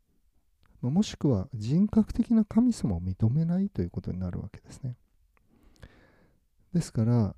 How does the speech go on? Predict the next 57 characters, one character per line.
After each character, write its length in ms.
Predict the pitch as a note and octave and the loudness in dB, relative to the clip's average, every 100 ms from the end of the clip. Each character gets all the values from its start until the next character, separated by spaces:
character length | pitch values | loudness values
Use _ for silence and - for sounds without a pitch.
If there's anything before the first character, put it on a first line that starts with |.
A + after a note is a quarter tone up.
| _ | _
え 60 | A2+ | -6
ー 40 | |
と、 140 | G#2+ G#2+ | -6 -4
人 340 | A2 E3 F#3 | 0 2 4
間 220 | F#3 F3+ | 2 2
が 140 | F3+ C3 | 0 -2
部 280 | - A#2 D#3+ | 0 2 0
を 80 | - | 0
超 140 | E3 D#3+ | 0 2
え 80 | |
て、 460 | D#3+ - D#3+ G#2+ D#2 _ _ _ _ _ _ - | 0 -2 0 0 -4 _ _ _ _ _ _ -8
え 260 | G#2+ G#2+ - | -6 -6 0
ー、 40 | |
影 160 | C#3 D#3 | 0 0
響 260 | - E3 | 2 2
を 80 | C#3 | 4
与 240 | B2+ D#3 D#3+ | 2 2 2
え 80 | |
る 160 | D#3+ D#3+ | 2 0
こ 140 | - - | 0 -8
と 200 | - D#3+ | 0 2
が 100 | B2 | 2
で 200 | F2 G2 | 0 -4
き 240 | - - | -4 -2
な 180 | F3+ B2+ | 0 0
い 160 | F2 - | -2 -8
は 180 | - G#2+ | -8 -4
ず 100 | G2+ | -2
の 140 | G2+ G2 | -2 -2
も 140 | G2 | -4
の 140 | G2+ | -6
に、 380 | F2+ F#2 F#2 F2 - - - - _ D3 | -4 -4 -4 -6 -14 -20 -20 -20 _ 0
何 160 | D3 | 0
か 140 | - - - | -2 -12 -2
影 240 | C#3+ F3 - | 0 0 -2
響 260 | - F#3 E3 | 2 4 4
を 60 | |
与 200 | D#3 - | 0 0
え 60 | F3 | 0
る 100 | F3+ | 0
こ 120 | F#3+ | -2
と 140 | - | 0
が 80 | E3 | 0
で 180 | G#2 A2+ | 2 0
き 180 | - A#3+ | 2 2
る 120 | A#3 - | 2 0
か 180 | - - | -8 -2
の 220 | E3+ D#3+ | 0 4
よ 300 | E3+ F3 E3 | 4 4 4
う 40 | |
に、 300 | E3+ A3 D3 - - - - - - | 2 0 0 -8 -20 -20 -20 -18 -2
え 300 | G#2 F#2+ F2+ | 0 0 -4
ー、 180 | - - | -8 -2
振 80 | C3 | 0
る 140 | D#3+ | 0
舞 240 | D#3+ C#3 | 0 -2
う 40 | - | -4